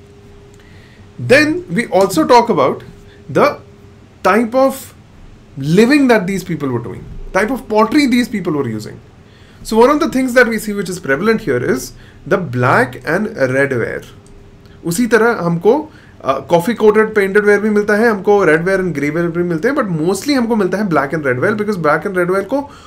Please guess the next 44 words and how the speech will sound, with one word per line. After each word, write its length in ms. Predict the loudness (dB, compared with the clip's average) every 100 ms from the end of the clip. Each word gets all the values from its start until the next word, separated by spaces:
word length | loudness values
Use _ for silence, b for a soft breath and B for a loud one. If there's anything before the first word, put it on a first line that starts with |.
| B -8
wheel 480 | -6 0 2 2 4
turn 220 | 2 4
pottery 280 | 2 2 0
के 100 | 0
हिसाब 240 | 0 0
से 100 | 0
बनाया 240 | 0 0
जाता 280 | 0 -4 -4
था, 80 | -8
व्हील 300 | -4 0 0
के 100 | 0
ऊपर 320 | -2 -2 -2
बनाया 240 | 0 0 -2
जा 160 | -4
रहा 100 | -8
था। 180 | -14 -20 -20 -20 B B B
तो 60 | 0
हमको 180 | 2 2
पता 200 | -2 0
है 120 | 0
अब 200 | -2 -4
यहाँ 300 | -2 0 0
का 120 | 0
जो 100 | -2
कल्चर 380 | 0 -2 0 0
है 60 | 0
वो 180 | 0 0
भी 180 | 2
एडवांस 380 | 2 2 0 -2
होता 200 | -4 -2
जा 160 | 0 2
रहा 120 | 0
है 100 | -2
through 220 | -4 -4
cultural 320 | -4 -2 -4
contact, 540 | -2 -4 -4 -4 -6 -16 -20 b b b b b 0
metallurgy 840 | 2 4 4 4 2 -2 -2 -4 -2
and 100 | -2
different, 300 | -2 0 0
different, 300 | 0 0 -2 -8 B B
अ, 180 | -12 -12 -12
इ-, 100 | -16 -4
इनकी 220 | -2 -2
जो, 420 | 2 4 4 0